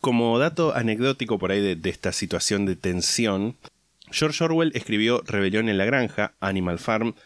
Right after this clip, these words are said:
un libro que es una crítica al estalinismo entre mil novecientos cuarenta y tres y mil novecientos cuarenta y cuatro, pero por miedo de ofender a los aliados sovie-, los en ese entonces aliados soviéticos,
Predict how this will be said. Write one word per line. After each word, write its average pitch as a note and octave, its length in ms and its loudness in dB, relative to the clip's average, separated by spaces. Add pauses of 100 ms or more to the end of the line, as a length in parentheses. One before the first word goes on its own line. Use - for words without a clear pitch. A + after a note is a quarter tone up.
(360)
un G#2+ 140 0
libro A2 220 2
que A2 100 -4
es - 120 -4
una G2 300 2
crítica A2 400 -2
al F2 60 -2
estalinismo A#2 880 0
entre F2+ 580 0
mil A2 140 2
novecientos A2 300 -2
cuarenta G2+ 300 -2
y F#2+ 60 0
tres A2+ 260 -2
y - 20 0
mil G2+ 140 2
novecientos F#2+ 340 -2
cuarenta G2 280 -2
y - 20 0
cuatro, D3+ 460 0 (560)
pero E3 340 2
por A2 220 0
miedo B2 460 4
de A2 120 -2
ofender G#2 560 0
a F#2+ 140 -2
los F2 520 0
aliados G2+ 460 0
sovie-, A#2 240 0
los F2+ 400 -4
en G2 140 0
ese A2 180 -2
entonces F#2 560 -2
aliados F#2 360 0
soviéticos, A2 640 0